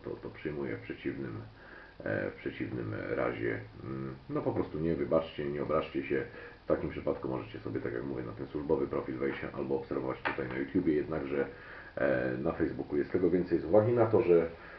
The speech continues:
nagrywam dość dużo live'ów, z uwagi na to, co się w Polsce dzieje. E, i, e, na sytuację obecną, czyli powtórkę z rozrywki z marca, tylko w, e,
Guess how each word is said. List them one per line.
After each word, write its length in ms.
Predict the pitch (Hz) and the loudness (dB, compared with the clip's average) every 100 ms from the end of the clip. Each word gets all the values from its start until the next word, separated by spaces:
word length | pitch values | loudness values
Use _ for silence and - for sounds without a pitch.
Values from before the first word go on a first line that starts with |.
| - 110 | -4 4
nagrywam 380 | 110 98 90 | 6 6 6
dość 160 | 85 85 | 6 6
dużo 400 | 107 98 92 - - - 101 | 8 12 12 10 -2 -4 8
live'ów, 460 | 107 107 90 87 | 12 12 12 4
z 80 | 85 | 2
uwagi 260 | 87 82 87 | 4 4 6
na 120 | 92 | 4
to, 140 | - | 2
co 120 | - 85 | -4 -2
się 140 | 82 | -4
w 40 | |
Polsce 400 | - 90 87 117 | 4 4 6 6
dzieje. 340 | 107 113 98 85 - - - - - - - | 10 12 12 10 4 -12 -20 -18 -18 -12 -4
E, 400 | 85 85 85 82 101 | 2 4 4 4 6
i, 420 | 107 101 98 95 - | 8 8 6 4 2
e, 240 | 87 87 | 4 6
na 300 | 87 107 - - - | 6 6 4 0 -12
sytuację 640 | - - 92 95 107 101 | -8 6 12 12 12 10
obecną, 580 | 113 120 101 - 92 104 | 12 12 12 10 4 4
czyli 240 | - 110 | 4 2
powtórkę 520 | 110 92 - 110 107 90 | 2 4 6 8 8 8
z 40 | |
rozrywki 480 | 87 90 98 - 82 | 6 6 2 0 0
z 60 | |
marca, 380 | 98 113 113 98 | 6 8 8 8
tylko 320 | 92 82 87 | 6 6 6
w, 180 | 80 | 6
e, 40 | - | 8